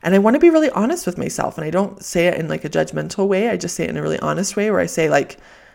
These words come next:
"I could have made different choices and I could have made time for that thing, but for whatever reason, I made, I didn't make time for that thing. I made time for other things.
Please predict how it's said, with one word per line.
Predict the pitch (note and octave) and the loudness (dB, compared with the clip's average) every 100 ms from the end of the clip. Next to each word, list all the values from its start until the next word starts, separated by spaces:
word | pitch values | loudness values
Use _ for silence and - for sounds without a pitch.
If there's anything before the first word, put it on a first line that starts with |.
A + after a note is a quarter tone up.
| _ - | _ -2
"I | A#3 | -2
could | C4 D#4 | 2 2
have | A#3+ | 4
made | F#3+ F3+ | 2 2
different | F3 F3 E3 | 0 0 -4
choices | - A3 C#4 D3+ D3 | 0 0 2 0 0
and | D#3 | -2
I | D3 | -4
could | D3 D3+ | -6 -6
have | D#3+ | -4
made | D3+ D3+ D#3 E3 | -6 -4 -6 -6
time | F3+ D#3+ | -6 -6
for | E3+ E3 | -6 -6
that | - - | -6 -6
thing, | D#3+ C#3+ | -8 -6
but | G3 - | -4 -4
for | - | -2
whatever | D3 D3 D3+ G3 | 0 0 0 0
reason, | G#3 F3+ E3 A#3 A#3+ _ - | 0 -4 -6 -6 -10 _ -6
I | D#3+ | 0
made, | E3 D3+ | 2 2
I | - | 2
didn't | D#3 A3+ F3 | 2 0 -2
make | C#3+ | -8
time | - - | -10 -10
for | - | -8
that | - - | -8 -8
thing. | - - | -10 -6
I | |
made | D#3 D3 | -4 -4
time | D#3+ D3+ | -4 -6
for | - - | -6 -2
other | - G#3+ A3 | 0 2 2
things. | F3+ C#3+ C#3+ D3 | -2 -6 -8 -10